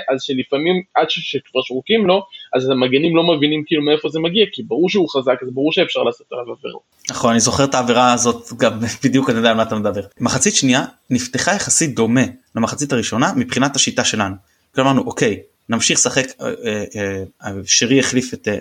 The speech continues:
Speaker 2: שרי ואצילי בעצם, את, אה, את, אה, צ'יבוטה ואת ארד, כאילו אחד הבלמים, וחילוף מגן שמאלי קורנו בגלל סאן, אה, אה, על חשבון, סליחה, סאן מנחם. אני אגיד שאני פחות אהבתי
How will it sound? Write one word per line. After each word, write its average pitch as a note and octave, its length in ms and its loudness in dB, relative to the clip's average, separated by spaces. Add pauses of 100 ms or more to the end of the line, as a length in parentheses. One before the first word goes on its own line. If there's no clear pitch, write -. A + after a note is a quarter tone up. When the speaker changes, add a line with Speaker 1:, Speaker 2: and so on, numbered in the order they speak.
(200)
Speaker 2:
שרי A#2+ 280 2
ואצילי A#2+ 460 2
בעצם, G2+ 300 -8
את, - 160 -16
אה, F#2+ 60 -10 (180)
את, - 200 -20
אה, G2 60 -12 (240)
צ'יבוטה B2+ 560 2
ואת G#2+ 220 -2
ארד, A#2+ 400 2
כאילו A2+ 140 0
אחד A2 140 0
הבלמים, A#2 480 0
וחילוף B2+ 480 0
מגן A#2+ 220 0
שמאלי A#2+ 240 -2
קורנו A#2 320 -2
בגלל G#2+ 280 0
סאן, G#3+ 360 2 (320)
אה, A#2 60 0
אה, B2+ 220 2
על B2+ 180 2
חשבון, A2+ 380 -6
סליחה, - 260 -12
סאן A2+ 220 -4
מנחם. E3 360 -2 (320)
אני D3+ 180 2
אגיד A3+ 220 0
שאני E3+ 540 0
פחות E3+ 380 0
אהבתי C#3 460 -2